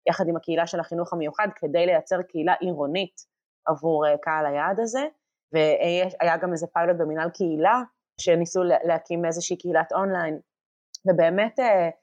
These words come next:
כשראו שזה קורה, ושזה אפשרי, ושהתושבים אוהבים את זה ומחבקים את זה,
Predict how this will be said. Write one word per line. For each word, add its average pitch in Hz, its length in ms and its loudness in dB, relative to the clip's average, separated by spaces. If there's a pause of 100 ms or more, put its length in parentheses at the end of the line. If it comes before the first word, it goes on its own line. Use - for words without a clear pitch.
(200)
כשראו 208 380 4
שזה 247 240 -2
קורה, 180 320 -2 (560)
ושזה 165 640 0
אפשרי, 180 600 0
ושהתושבים 165 720 -6
אוהבים 190 420 -2
את 226 80 -2
זה 180 120 2
ומחבקים 160 600 -2
את 247 100 -4
זה, 294 80 2